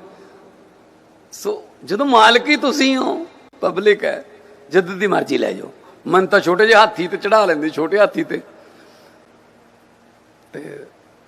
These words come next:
ਪਰ ਦਿਲ ਉਦੋਂ ਵੀ ਸਾਫ਼ ਸੀ। ਪਾਰਲੀਮੈਂਟ 'ਚ ਪਹਿਲੀ ਵਾਰ ਸੰਗਰੂਰ ਬੋਲਿਆ, ਪਰ ਉੱਥੇ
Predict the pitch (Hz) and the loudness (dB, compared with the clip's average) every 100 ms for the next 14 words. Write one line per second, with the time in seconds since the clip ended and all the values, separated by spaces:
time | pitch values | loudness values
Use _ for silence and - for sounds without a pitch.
0 | _ _ _ _ _ - 175 185 185 190 | _ _ _ _ _ 2 6 8 6 4
1 | - - - - - - - 233 247 214 | -4 -18 -20 -20 -20 -20 4 6 8 8
2 | 190 202 208 196 190 - 180 160 - - | 6 4 2 4 4 4 -4 -6 -12 -20
3 | - - - 180 202 214 247 254 254 254 | -20 -20 2 6 6 6 4 6 4 4
4 | 262 247 - - - - - - - 262 | 2 2 0 -14 -20 -20 -20 0 6 6
5 | 269 277 247 233 - 214 214 214 220 185 | 8 6 8 8 6 4 4 6 4 4
6 | 170 165 226 226 - 131 | 4 4 6 4 4 -2